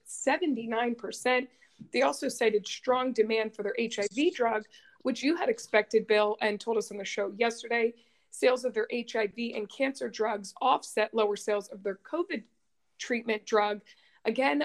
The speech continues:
much as you expected, Bill. Quarterly revenue fell to seven billion dollars, but it was still ahead of estimates of six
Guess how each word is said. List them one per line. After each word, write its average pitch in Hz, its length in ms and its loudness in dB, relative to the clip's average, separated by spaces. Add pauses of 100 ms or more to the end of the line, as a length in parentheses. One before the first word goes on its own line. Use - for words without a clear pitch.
much 240 300 -2
as 269 180 -2
you 254 100 -2
expected, 247 600 0
Bill. 240 320 -2 (320)
Quarterly 254 600 0
revenue 240 420 0
fell 320 380 2
to 294 180 -6
seven 226 540 0 (120)
billion 220 440 4 (100)
dollars, 226 600 -2 (320)
but 262 260 2 (180)
it 359 120 -4
was 254 120 -6
still 359 280 -2
ahead 262 180 0
of 233 160 0
estimates 226 580 0 (100)
of 202 220 0 (240)
six - 440 -8